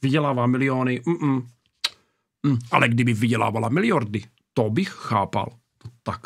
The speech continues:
to si děláš srandu. Pff, víc plivnout do úst si sám nemoh. To je smutný, tyjo. To je prostě, hej. Sibíku, ty seš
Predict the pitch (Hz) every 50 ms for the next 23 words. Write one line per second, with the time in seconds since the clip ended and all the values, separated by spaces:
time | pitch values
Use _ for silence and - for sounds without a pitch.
0 | - - _ - 127 117 - - - 110 98 101 95 113 - - - - 110 113
1 | 120 - - - - - _ _ _ _ _ _ _ _ _ _ _ _ _ -
2 | - - - - - - - - - - - - - _ _ _ _ _ _ _
3 | _ _ _ _ _ _ _ _ _ _ _ _ _ _ - - - - - -
4 | 110 113 185 214 - - - - 190 226 226 185 165 147 123 120 117 117 - 131
5 | 127 143 147 - 151 135 131 120 - - - 123 117 - - - - 120 110 101
6 | 98 95 92 90 92 - - - - - - - - _ _ _ _ _ _ _
7 | _ _ _ _ _ _ _ _ _ - 131 120 - - 120 117 117 - 131 120
8 | 117 120 120 117 - - - - - - 143 143 131 123 117 120 - - - -
9 | 113 - - - - - - 135 120 117 117 117 135 143 139 131 127 113 113 -
10 | - _ _ _ _ _ _ _ _ - - - _ _ _ _ _ _ _ _
11 | _ _ _ _ _ _ _ _ _ _ _ _ _ _ _ _ _ _ _ _
12 | _ _ _ _ _ _ _ _ _ _ _ _ _ _ _ _ - - - -
13 | - 165 143 151 151 139 - 147 135 123 - 147 135 139 147 139 120